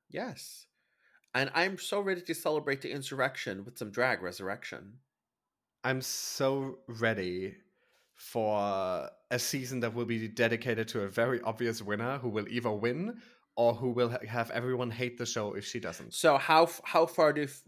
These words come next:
Speaker 1: do we think Sasha Colby will go?
Speaker 2: I think if they don't have her at least going to the finale, people will actually riot. Like,
Speaker 1: The
Speaker 2: if they
Speaker 1: amount of
Speaker 2: send her
Speaker 1: people
Speaker 2: home
Speaker 1: The amount of people who've literally, like, in comments and such, be like, "If I saw s-,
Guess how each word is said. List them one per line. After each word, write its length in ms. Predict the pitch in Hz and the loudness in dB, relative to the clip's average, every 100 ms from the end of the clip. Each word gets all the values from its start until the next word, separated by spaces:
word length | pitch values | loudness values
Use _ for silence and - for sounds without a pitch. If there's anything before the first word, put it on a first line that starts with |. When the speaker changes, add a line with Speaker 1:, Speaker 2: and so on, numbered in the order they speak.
| 131 131 | -12 -6
Speaker 1:
do 140 | 139 | -4
we 120 | 127 | -4
think 200 | 127 131 | -6 -8
Sasha 300 | 120 120 117 | -2 -4 -2
Colby 340 | 123 117 110 113 | -6 -6 -4 -6
will 140 | 98 | -6
go? 280 | 95 85 135 - _ - - - - | -8 -10 -10 -16 _ -20 -20 -6 4
Speaker 2:
I 200 | 127 196 | 6 6
think 420 | 202 156 156 185 | 2 0 0 -2
if 160 | 143 - | -6 -2
they 140 | 139 | -2
don't 400 | 117 117 110 127 | 0 0 0 -2
have 380 | - 120 113 117 | -6 0 0 0
her 200 | 127 110 107 | 0 0 0
at 140 | 113 | -2
least 360 | 104 113 110 - | -4 -4 -4 -2
going 220 | 110 110 | -2 -2
to 80 | 113 | -6
the 60 | 107 | -8
finale, 500 | 110 90 92 113 123 | -6 -2 -2 -2 -6
people 260 | 120 113 | -6 -6
will 180 | 104 98 - | -4 -4 -6
actually 340 | - - 95 | -8 -8 -6
riot. 420 | 87 52 60 - - _ _ _ _ _ _ _ _ - | -6 -6 -8 -10 -14 _ _ _ _ _ _ _ _ 4
Like, 140 | 131 | 6
Speaker 1:
The 60 | 156 | 6
Speaker 2:
if 100 | 156 | 8
they 60 | |
Speaker 1:
amount 120 | 202 202 | 8 8
of 40 | |
Speaker 2:
send 220 | 185 165 | 8 6
her 120 | 175 175 | 6 6
Speaker 1:
people 120 | 120 | 8
Speaker 2:
home 520 | 113 120 123 127 131 - _ _ - - - - _ _ _ _ _ _ - 269 254 - - | 6 6 4 -2 -6 -10 _ _ -16 -16 -16 -20 _ _ _ _ _ _ -18 -10 -6 -4 2
Speaker 1:
The 120 | 170 | 4
amount 300 | 170 175 214 | 8 8 6
of 100 | 233 | -2
people 380 | 190 - 139 135 | -4 -2 0 0
who've 180 | 123 123 | 0 2
literally, 420 | 117 127 135 135 | 2 2 0 2
like, 240 | 107 107 | 2 2
in 120 | 107 | -6
comments 460 | 98 110 101 107 107 | 0 2 2 0 -6
and 80 | 110 | -6
such, 180 | 107 - | -6 -4
be 80 | 110 | -4
like, 160 | 98 | -4
"If 140 | - 123 | -2 2
I 140 | 135 | 2
saw 260 | 143 151 120 | 2 2 2
s-, 180 | - | 0